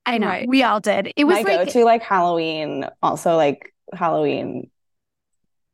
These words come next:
Speaker 3: costume making
Speaker 2: They always had
Speaker 3: brand.
Speaker 2: it.
Speaker 1: Mm-hmm.
Speaker 2: Yeah,
Speaker 3: Yeah.
Speaker 2: they always had it.
Speaker 3: They also always had the fun stuff.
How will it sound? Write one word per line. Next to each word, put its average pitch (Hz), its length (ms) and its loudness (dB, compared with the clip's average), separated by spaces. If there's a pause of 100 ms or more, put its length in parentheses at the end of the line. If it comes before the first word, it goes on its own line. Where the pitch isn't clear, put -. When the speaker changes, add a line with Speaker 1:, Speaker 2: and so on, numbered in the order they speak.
(140)
Speaker 3:
costume 156 440 -2
making 147 420 -4
Speaker 2:
They 254 160 -2
always 269 260 -2
had 240 340 -2
Speaker 3:
brand. - 140 0
Speaker 2:
it. - 120 -4
Speaker 1:
Mm-hmm. 190 80 -8
Speaker 2:
Yeah, 262 220 0
Speaker 3:
Yeah. 220 300 -4
Speaker 2:
they 247 140 -2
always 262 260 0
had 240 200 -4
it. 156 100 -4
Speaker 3:
They - 60 -4
also 190 400 0
always 180 240 -2
had - 100 -10
the - 80 -12
fun - 200 -6
stuff. - 380 -8